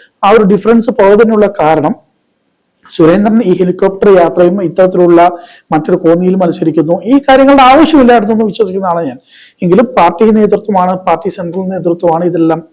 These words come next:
അവസാനമായി തീരുമാനമെടുക്കുന്നത്. അപ്പൊ അതിനകത്ത് സുരേന്ദ്രന് പ്രത്യേകിച്ച് അതിനകത്ത് റോളുകളൊന്നുമില്ല. ക-, പാർട്ടി സെൻട്രൽ നേതൃത്വം എന്തായാലും സുരേന്ദ്രനെ ഈ രണ്ട് സ്ഥലത്തും പ്രൊജക്ട് ചെയ്യാൻ പറ്റുന്ന രീതിയിലുള്ള ഒരു കേരള ലീഡർ,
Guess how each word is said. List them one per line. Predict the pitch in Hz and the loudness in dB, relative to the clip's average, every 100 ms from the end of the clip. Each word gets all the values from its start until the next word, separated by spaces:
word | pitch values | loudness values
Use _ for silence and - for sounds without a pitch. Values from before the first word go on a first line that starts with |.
| _ - - - _ - 403 254 | _ -20 -20 -20 _ 0 2 4
അവസാനമായി | - - 247 240 233 | 4 2 2 4 4
തീരുമാനമെടുക്കുന്നത്. | 233 269 269 240 180 170 170 | 4 4 4 4 2 0 -2
അപ്പൊ | 180 | -2
അതിനകത്ത് | 196 196 208 233 | -2 -2 -4 -4
സുരേന്ദ്രന് | 254 262 294 277 277 277 277 | 2 2 4 4 4 2 -2
പ്രത്യേകിച്ച് | - _ - 208 226 247 | -16 _ -4 0 2 2
അതിനകത്ത് | 233 214 233 | 2 2 4
റോളുകളൊന്നുമില്ല. | 247 277 262 214 180 160 127 - _ | 4 6 4 4 2 -4 -4 -8 _
ക-, | 180 165 | 0 0
പാർട്ടി | 160 156 - | 0 -2 -2
സെൻട്രൽ | 196 196 196 | -4 -4 -4
നേതൃത്വം | 220 214 202 208 226 294 - _ _ - | 0 0 0 0 0 -4 -8 _ _ -2
എന്തായാലും | 208 208 208 208 | 0 2 2 0
സുരേന്ദ്രനെ | 220 208 202 208 214 | 0 0 0 0 0
ഈ | 202 | 0
രണ്ട് | 208 196 208 | 0 0 0
സ്ഥലത്തും | - 202 190 202 | -2 -2 -4 -6
പ്രൊജക്ട് | 202 196 185 | -6 -8 -6
ചെയ്യാൻ | 220 202 202 | -2 0 -2
പറ്റുന്ന | 214 202 | -6 -4
രീതിയിലുള്ള | 196 196 190 185 180 269 - - - _ | -4 -2 0 2 2 0 -4 -20 -20 _
ഒരു | 233 240 | 2 2
കേരള | - 226 233 254 | 4 4 4 4
ലീഡർ, | 226 208 180 | 4 4 2